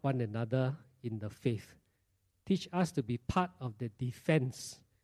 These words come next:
so that we can contend for the faith together. Teach us, Lord, to love your word, to grow deeper in your truth, Lord God, so that we are well-grounded and will never fall.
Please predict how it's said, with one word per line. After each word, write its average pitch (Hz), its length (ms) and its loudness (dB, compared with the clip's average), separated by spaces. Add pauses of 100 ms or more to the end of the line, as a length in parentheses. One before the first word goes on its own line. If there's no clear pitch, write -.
(420)
so - 120 -4
that 120 140 0
we 123 120 0
can 117 200 -6
contend 135 640 2 (260)
for 120 120 -6
the 110 100 -6
faith 131 340 0
together. 107 440 -12 (760)
Teach 233 220 2 (100)
us, 175 320 2
Lord, 151 220 4 (220)
to 123 80 -4
love 156 400 6
your 131 200 6
word, 147 280 6 (720)
to 131 120 0
grow 160 300 10
deeper 175 540 6
in 127 160 0
your 120 140 0
truth, - 420 2
Lord 107 140 -8
God, 110 140 -8 (120)
so - 140 -4
that 127 200 0
we 123 200 -2
are 113 320 -8
well-grounded 143 720 2 (1120)
and 123 160 -6
will 120 140 -2
never 147 340 2
fall. 139 340 2